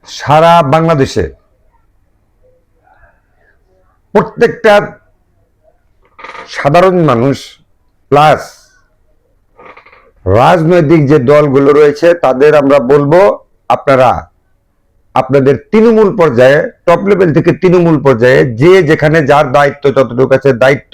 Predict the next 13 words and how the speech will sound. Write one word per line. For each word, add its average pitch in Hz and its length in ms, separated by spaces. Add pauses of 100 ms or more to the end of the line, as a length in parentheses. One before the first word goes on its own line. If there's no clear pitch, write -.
বোধ 120 240 (120)
থেকে 127 300 (500)
আপনারা 135 360
মনিটরিং 139 520
করেন। 180 320 (400)
আপনাদের 170 480
কোনো 151 220
ছেলে 139 240
পেলে, 139 380 (260)
আপনাদের 180 440
কোনো 151 200
সংগঠনের 143 520
লোক, 139 220